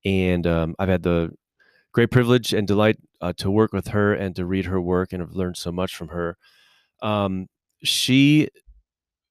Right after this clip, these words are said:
asked about, uh, the comment, and it's funny because I, just a day or two before, I had seen, uh, a famous,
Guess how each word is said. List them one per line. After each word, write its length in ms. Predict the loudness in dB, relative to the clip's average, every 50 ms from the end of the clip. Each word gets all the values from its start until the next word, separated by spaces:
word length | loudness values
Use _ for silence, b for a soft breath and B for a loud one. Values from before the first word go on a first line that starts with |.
| _ _ _
asked 320 | -2 0 2 2 0 0 -2
about, 420 | -2 0 0 0 2 0 -2 -4 _ _ _ -6
uh, 180 | -4 -4 -2 -2
the 80 | -4
comment, 580 | -6 -6 -2 0 0 2 2 2 0 -2 -4 -6
and 120 | -8 -8
it's 100 | -8 -8
funny 220 | -4 -2 -2 0 0
because 220 | -2 -4 -4 -2
I, 100 | -4 -4
just 340 | -4 -6 -8 -8 -6 -6 -6
a 40 | -8
day 300 | -6 -2 0 2 4 4
or 100 | 4 2
two 180 | 2 -2 -4
before, 380 | -4 -6 -6 -4 0 2 2 2
I 100 | 2 2
had 120 | 0 -2
seen, 540 | -4 -8 -6 -4 -2 0 0 0 -2 -4 -6 -10 -14 _ _ -8
uh, 320 | -6 -4 -4 -4 -4 -6 -8 -10 _ _ _ b b b b b b b _ -14
a 60 | -6
famous, 400 | -2 0 0 0 0 -2 -6